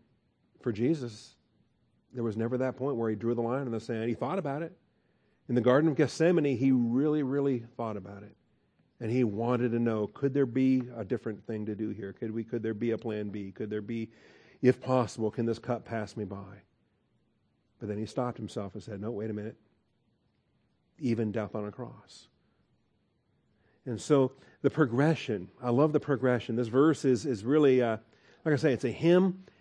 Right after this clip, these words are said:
There's a cadence. There's a, there's a meter. If you, if you're a songwriter or a musician, you understand you gotta have rhythm and you gotta have meter and you gotta have all that other stuff I don't know about.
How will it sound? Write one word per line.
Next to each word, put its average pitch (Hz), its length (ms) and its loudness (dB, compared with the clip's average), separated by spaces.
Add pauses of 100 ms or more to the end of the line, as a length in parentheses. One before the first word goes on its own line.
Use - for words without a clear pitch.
(240)
There's 127 180 4
a 120 60 -2
cadence. 165 640 6
There's 135 300 4
a, 123 260 6
there's 117 160 -2
a 110 80 2
meter. 156 540 6 (800)
If - 140 -10
you, 123 80 0
if 113 100 -4
you're 117 100 2
a 113 60 -2
songwriter 143 540 4
or 139 160 6
a 117 40 2
musician, 131 520 4
you 131 100 2
understand 131 500 2
you 123 60 2
gotta 123 200 2
have 120 260 0
rhythm 131 400 6
and 120 80 0
you 117 60 0
gotta 120 240 0
have 117 200 -2
meter 127 360 2
and 123 80 0
you 117 80 0
gotta 120 220 -2
have 117 340 -4 (720)
all 123 140 0
that 120 140 4
other 117 140 2
stuff 117 300 -2
I 113 80 -2
don't 113 300 -6
know 113 140 -2
about. 107 280 -4